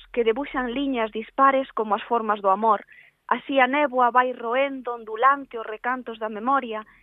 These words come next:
e vaise deitando contra a cidade. Escoita que non parten os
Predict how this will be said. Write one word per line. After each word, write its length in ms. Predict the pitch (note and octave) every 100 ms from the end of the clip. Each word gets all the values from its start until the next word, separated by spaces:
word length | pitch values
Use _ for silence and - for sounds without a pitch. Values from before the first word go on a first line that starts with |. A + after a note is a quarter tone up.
| _
e 80 | -
vaise 320 | B3 C#4+ -
deitando 560 | C#4+ B3 A#3 D#4+ D#4 B3+
contra 320 | A3 A3 G#3+
a 80 | G#3+
cidade. 560 | - G3+ G3 F#3 F#3+ - _ _ _ _ _ _
Escoita 520 | B3+ C4 D4 D#4 D4+ C#4
que 160 | A#3+
non 240 | B3+ B3+ A#3+
parten 400 | A#3+ B3+ G#3+
os 100 | G3+